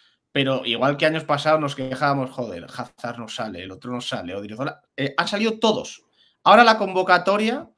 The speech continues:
salvo que a Ancelotti se le meta en la cabeza que uno no tiene que jugar por lo que sea, en la convocatoria todos los que vayan son, no te digo posibles titulares, pero gente que puede tener minutos en cualquier momento. Y eso, para un equipo que debería ser competitivo y el año pasado en muchos partidos no lo fue,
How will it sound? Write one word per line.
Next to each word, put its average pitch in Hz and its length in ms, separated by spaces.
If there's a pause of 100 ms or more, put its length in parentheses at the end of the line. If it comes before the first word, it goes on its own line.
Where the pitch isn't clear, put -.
(220)
salvo 139 240
que 135 80
a 123 40
Ancelotti 151 340
se 147 120
le 147 80
meta 143 420
en 139 60
la 139 80
cabeza 143 280
que 131 80
uno 143 140
no 135 100
tiene 139 140
que 139 80
jugar 139 200
por 139 220
lo 131 100
que 127 60
sea, 180 300 (280)
en 147 120
la 160 80
convocatoria 165 720 (100)
todos 226 240
los 214 160
que 196 80
vayan 226 300
son, 247 420 (300)
no 139 160
te 156 60
digo 160 120
posibles 151 400
titulares, 160 420
pero 156 160
gente 185 220
que 185 80
puede 185 160
tener 185 180
minutos 185 320
en 156 120
cualquier 143 340
momento. 110 480
Y 135 200
eso, 240 440 (400)
para 151 240
un 180 120
equipo 190 280
que 123 60
debería 110 340
ser 151 220
competitivo 151 520
y 113 40
el 107 80
año 131 180
pasado 135 360
en 117 60
muchos 131 260
partidos 139 300
no 143 60
lo 135 80
fue, 170 320